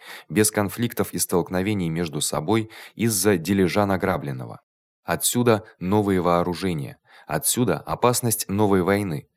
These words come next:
Ну, а народные массы не хотят войны, ибо они ещё не забыли о тех жертвах, которые пришлось им нести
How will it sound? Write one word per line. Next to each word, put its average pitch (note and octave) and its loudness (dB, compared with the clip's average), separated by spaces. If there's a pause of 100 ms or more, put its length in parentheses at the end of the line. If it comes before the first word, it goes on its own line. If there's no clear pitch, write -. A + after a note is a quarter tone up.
(280)
Ну, E2 -2
а F2 2
народные E2+ 0
массы F#2+ 0
не F2+ -4
хотят G#2+ 0
войны, D#2 -4 (220)
ибо F2+ 2
они G2 0
ещё F#2+ -2
не F#2 -2
забыли G2 2
о D#2 -2
тех D#2 -2
жертвах, G#2+ -2 (220)
которые A2 2
пришлось G#2 -2
им F2+ -4
нести F#2 -4